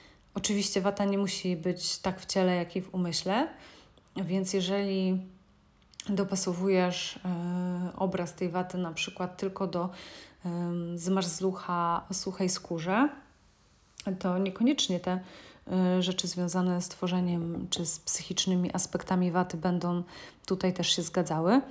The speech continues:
A może ktoś ma zupełnie inną postawę, zupełnie inne potrzeby w ciele, a ten aspekt waty w umyśle ma. Więc celuj prezentem w to,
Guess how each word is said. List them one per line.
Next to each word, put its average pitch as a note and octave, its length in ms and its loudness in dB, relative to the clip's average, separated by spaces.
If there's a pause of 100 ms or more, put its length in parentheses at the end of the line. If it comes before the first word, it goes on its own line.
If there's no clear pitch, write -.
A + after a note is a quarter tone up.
(400)
A C4 220 8
może G#3+ 340 6
ktoś F#3+ 420 2
ma F#3+ 220 4
zupełnie F#3+ 460 2
inną F#3 260 2
postawę, F3+ 460 -2
zupełnie F3+ 460 0
inne F3 260 2
potrzeby F3 440 0
w - 80 -8
ciele, G3 400 4 (540)
a G#3+ 80 4
ten A#3 220 2
aspekt - 420 -4
waty F#3 260 -2
w - 140 -12
umyśle E3 340 0
ma. D3+ 220 -4 (320)
Więc F#3 440 2
celuj G#3 340 4
prezentem F3 600 -2
w - 100 -14
to, F#3+ 480 2